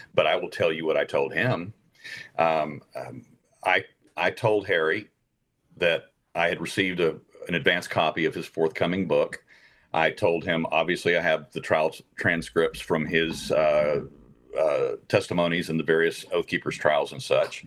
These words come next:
I have the transcripts from his congressional testimony. I have his, you know, transcript from his opening statement before the select committee. And, and I said, "Harry, I've also had access to this forty-one thousand hours worth of video.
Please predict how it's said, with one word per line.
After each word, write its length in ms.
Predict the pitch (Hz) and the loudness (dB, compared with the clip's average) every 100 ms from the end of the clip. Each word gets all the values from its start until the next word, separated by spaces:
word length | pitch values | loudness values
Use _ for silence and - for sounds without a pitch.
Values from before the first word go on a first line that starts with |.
| - - - - | -20 -20 -20 0
I 180 | 85 80 | 2 2
have 320 | 87 80 73 | 2 0 0
the 60 | 80 | -4
transcripts 640 | - 80 82 92 80 - | -2 -2 -2 0 0 0
from 220 | - 80 | -2 0
his 140 | 80 | -2
congressional 500 | - 80 82 80 82 | -2 2 2 2 -2
testimony. 720 | 76 80 78 76 76 73 80 113 _ - - - - | 0 0 0 -2 0 0 -2 -4 _ -20 -20 -10 0
I 260 | 78 80 | 2 2
have 300 | 76 82 76 | 2 2 0
his, 420 | 82 80 73 - - - | 2 0 0 -6 -10 -6
you 140 | 76 80 | -2 2
know, 200 | 78 78 - | 0 -2 -2
transcript 400 | 101 82 - 95 | -2 0 -2 -2
from 120 | 85 | -2
his 120 | 78 | -2
opening 380 | - 90 87 85 | 0 0 0 -2
statement 440 | - 92 82 87 - - | 0 2 2 -4 -8 -6
before 320 | 82 - 85 | -4 0 0
the 120 | 82 | 2
select 400 | 82 - 90 87 | 0 0 2 0
committee. 460 | - 80 76 78 80 - - - - _ | -2 -2 0 0 -4 -10 -20 -20 -20 _
And, 460 | 98 92 92 87 82 | -2 0 0 -2 -6
and 160 | 90 82 | -2 -2
I 60 | |
said, 240 | 82 - 80 | -2 0 0
"Harry, 460 | - 95 113 110 - _ _ _ _ _ _ _ _ _ - | 2 2 2 -2 -10 _ _ _ _ _ _ _ _ _ 0
I've 140 | 90 | 2
also 340 | 87 95 - 87 | 2 0 0 2
had 180 | 92 82 | 2 2
access 440 | 82 - 82 78 | 0 -2 -4 -4
to 80 | 76 | -4
this 160 | 78 | -6
forty-one 480 | - 76 78 73 73 | -4 -4 -2 -2 -2
thousand 320 | 65 69 69 | 0 0 0
hours 280 | 65 67 67 | -2 -2 -2
worth 160 | 65 65 | -4 -4
of 80 | 62 | -2
video. 420 | 65 57 50 | -2 -2 -4